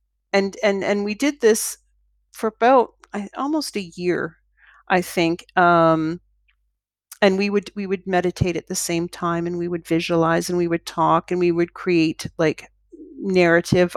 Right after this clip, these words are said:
art, things like that around it. At the same time, I was working with another group of people creating a completely fictional story, uh, about where we were gonna send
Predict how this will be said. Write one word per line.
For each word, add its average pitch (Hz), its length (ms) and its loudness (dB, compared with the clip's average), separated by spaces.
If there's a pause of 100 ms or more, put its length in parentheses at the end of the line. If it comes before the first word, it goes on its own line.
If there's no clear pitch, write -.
art, 180 400 4
things 185 400 -2
like 170 200 -2
that 160 180 -2
around 165 260 -2
it. - 140 -6 (400)
At 208 140 2
the 233 80 8
same 233 280 4
time, 196 280 2
I 175 60 4
was 180 200 -4
working 180 260 -4
with 170 140 0
another 170 340 0
group 180 240 -10
of 170 120 -10
people 175 320 -6
creating 160 400 -2
a 151 60 -4
completely 202 680 -4
fictional - 760 0
story, 143 600 -2 (1000)
uh, 151 380 4 (100)
about 160 340 4
where 165 160 0
we 165 120 0
were 156 140 -2
gonna 151 220 -4
send 143 440 -2